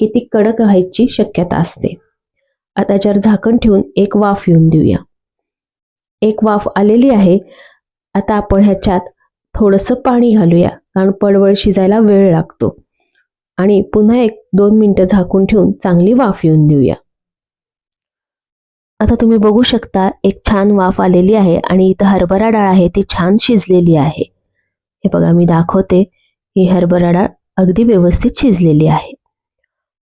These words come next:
आता आपण ह्याच्यामध्ये चवीनुसार मीठ घालायचं आहे, गोडा मसाला घालायचा आहे, साधारण एक चमचा गोडा मसाला घातलाय,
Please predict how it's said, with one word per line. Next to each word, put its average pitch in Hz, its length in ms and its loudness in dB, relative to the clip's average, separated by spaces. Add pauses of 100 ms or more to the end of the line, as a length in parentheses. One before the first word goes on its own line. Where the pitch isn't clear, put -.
(160)
आता 220 200 -2
आपण 214 240 -2
ह्याच्यामध्ये 185 680 0 (440)
चवीनुसार 180 580 2
मीठ 185 360 0
घालायचं 170 440 0
आहे, 175 100 0 (840)
गोडा 190 280 2
मसाला 196 440 0
घालायचा 170 480 0
आहे, 165 140 2 (640)
साधारण 185 300 0
एक 190 180 0
चमचा 196 260 -2
गोडा 214 260 0
मसाला 175 460 0
घातलाय, 175 400 0